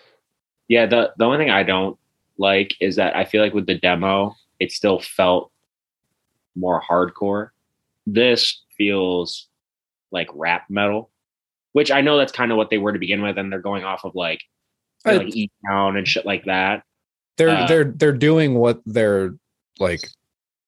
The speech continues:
Speaker 2: supposed to be doing as a band.
Speaker 1: Yeah, yeah, they're changing and stuff. It, it just, I don't know. This one,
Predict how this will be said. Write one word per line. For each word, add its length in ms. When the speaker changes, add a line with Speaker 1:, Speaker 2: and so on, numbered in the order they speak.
Speaker 2:
supposed 560
to 80
be 180
doing 340
as 140
a 80
band. 400
Speaker 1:
Yeah, 380
yeah, 180
they're 140
changing 420
and 100
stuff. 280
It, 100
it 160
just, 320
I 140
don't 100
know. 60
This 180
one, 380